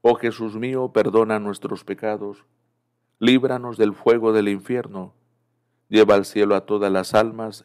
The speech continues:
especialmente a las más necesitadas de tu misericordia.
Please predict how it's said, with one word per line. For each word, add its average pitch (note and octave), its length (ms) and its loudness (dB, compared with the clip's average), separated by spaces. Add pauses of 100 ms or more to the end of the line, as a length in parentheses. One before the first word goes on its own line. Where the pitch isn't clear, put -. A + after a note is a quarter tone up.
especialmente G#2 920 0
a - 20 2
las G2 180 -2
más G#2 260 -2
necesitadas G2 960 -6 (720)
de G#2+ 140 4
tu A2+ 180 -2
misericordia. F#2+ 880 -6